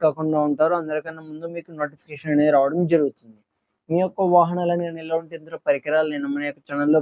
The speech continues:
ప్రకటించాలనుకుంటే వీడియోలో కనిపిస్తున్న WhatsApp నెంబర్కి మీ యొక్క వెహికల్ ఫొటోస్ కానీ వీడియోస్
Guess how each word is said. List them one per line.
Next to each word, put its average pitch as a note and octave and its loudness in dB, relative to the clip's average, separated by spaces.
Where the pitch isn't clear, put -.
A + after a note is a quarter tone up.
ప్రకటించాలనుకుంటే C3+ -4
వీడియోలో F#3 6
కనిపిస్తున్న F3+ -4
WhatsApp C#3+ 2
నెంబర్కి C#3+ -6
మీ F3 0
యొక్క E3+ -2
వెహికల్ E3+ 0
ఫొటోస్ C#3+ 0
కానీ D3 0
వీడియోస్ D3 -2